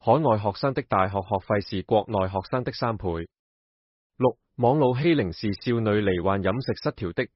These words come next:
催化劑。一項新的研究揭示了網路欺凌對少女的影響，包括節食和接受美容手術的壓力。這項由陽光海岸大學，University of the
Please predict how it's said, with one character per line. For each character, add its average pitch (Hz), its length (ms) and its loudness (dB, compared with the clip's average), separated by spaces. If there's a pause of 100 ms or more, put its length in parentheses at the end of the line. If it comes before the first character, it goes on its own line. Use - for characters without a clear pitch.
催 143 220 0
化 98 180 2
劑。 107 320 0 (880)
一 185 60 2 (120)
項 120 160 0
新 156 200 0
的 165 80 0
研 98 260 -4
究 104 200 2
揭 120 140 -4
示 - 220 -4
了 98 160 0
網 101 240 0
路 101 180 2
欺 143 160 0
凌 98 200 -2
對 104 180 0
少 107 240 -2
女 95 180 0
的 135 100 -4
影 98 200 -4
響， 90 320 -2 (280)
包 165 200 4
括 127 160 0
節 127 200 -4
食 110 160 -2
和 87 200 0
接 - 160 -4 (100)
受 101 140 2
美 98 180 0
容 95 140 0
手 98 360 -2
術 101 60 -4
的 120 80 -2
壓 104 220 -2
力。 85 200 -4 (920)
這 165 240 2
項 131 180 2
由 95 220 2
陽 92 180 0
光 147 220 2
海 107 280 -2
岸 101 120 -2
大 87 180 0
學， 85 300 -4 (320)
University 135 960 0
of 117 180 -2
the 113 80 -2